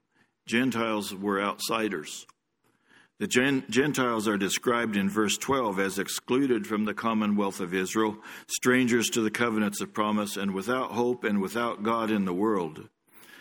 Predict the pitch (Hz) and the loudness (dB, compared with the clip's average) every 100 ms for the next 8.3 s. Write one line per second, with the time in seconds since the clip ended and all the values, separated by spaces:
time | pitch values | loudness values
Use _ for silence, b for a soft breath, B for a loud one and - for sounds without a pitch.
0 | B B B B - 107 117 151 160 127 | B B B B -4 0 2 2 2 2
1 | 104 135 156 123 98 95 104 - 117 107 | 2 0 0 -2 0 0 -2 0 0 2
2 | 92 - 113 123 127 117 90 - - _ | 0 -2 -2 0 0 -2 -4 -10 -20 _
3 | _ _ _ _ _ _ - - 92 90 | _ _ _ _ _ _ -14 -2 0 2
4 | 101 98 123 117 110 92 101 90 90 101 | 2 0 0 2 2 2 0 -2 -2 -2
5 | 101 87 - 120 107 69 - - - _ | -2 -4 -2 -2 -2 -4 -6 -8 -20 _
6 | B B B B B B 123 151 131 147 | B B B B B B 2 2 2 2
7 | 160 110 - - 117 120 117 110 131 117 | 0 0 -4 0 2 4 2 0 -2 0
8 | 95 87 | -4 -6